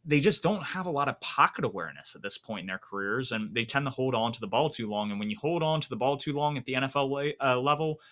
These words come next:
bad things tend to happen unless you're, you're Patrick Mahomes. So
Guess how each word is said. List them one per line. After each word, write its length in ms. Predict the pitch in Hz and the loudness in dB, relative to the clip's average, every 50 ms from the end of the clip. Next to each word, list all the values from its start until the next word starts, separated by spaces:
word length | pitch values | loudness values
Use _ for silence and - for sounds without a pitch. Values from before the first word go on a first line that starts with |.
| _ _ _ | _ _ _
bad 260 | _ 120 127 135 135 - | _ 6 6 6 6 2
things 280 | 147 139 120 113 - | -2 -2 -2 -4 -6
tend 200 | - - 123 120 | -4 -4 -4 -4
to 60 | 110 | -2
happen 320 | - 110 104 101 - - 101 | -4 -2 -4 -4 -6 -8 -10
unless 320 | 98 98 98 - - - | -8 -8 -6 -6 -6 -6
you're, 300 | 110 107 101 101 95 - _ _ _ _ _ _ | -4 -2 -2 -2 -4 -6 _ _ _ _ _ _
you're 140 | - 131 117 | -6 -6 -6
Patrick 380 | - - 113 101 - - 101 - | 0 2 2 2 2 -4 -10 -10
Mahomes. 360 | 92 92 82 - - _ - | -8 -10 -10 -12 -14 _ -10
So 300 | - - 120 113 107 | -4 0 0 0 0